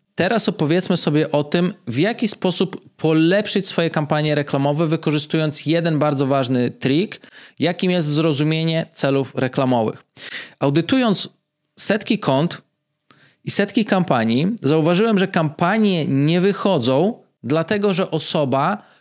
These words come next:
korzysta z nieprawidłowych celów reklamowych w systemie reklamowym Meta. Większość osób, które mówią, że Facebook nie działa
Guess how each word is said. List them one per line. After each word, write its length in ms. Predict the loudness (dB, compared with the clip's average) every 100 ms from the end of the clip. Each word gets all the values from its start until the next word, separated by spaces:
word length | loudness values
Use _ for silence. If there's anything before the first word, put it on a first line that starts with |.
| _
korzysta 460 | -2 0 0 0 -2
z 120 | 0
nieprawidłowych 880 | 0 0 -2 -2 0 0 0 -2 -4
celów 440 | -2 0 0 0
reklamowych 760 | -2 -2 -2 0 0 0 -2 -6
w 120 | -8
systemie 680 | -4 -2 -2 -2 0 0 -2 -6 _
reklamowym 640 | -8 -4 -2 0 0 2 2
Meta. 360 | 0 -4 -12 _ _ _ -4
Większość 440 | -2 0 -2 -2
osób, 640 | 0 0 2 0 0 -8
które 280 | -8 -2 2
mówią, 340 | 2 2 2 0
że 140 | -2
Facebook 520 | -2 0 2 0 0
nie 140 | 0 2
działa 440 | 2 0 -2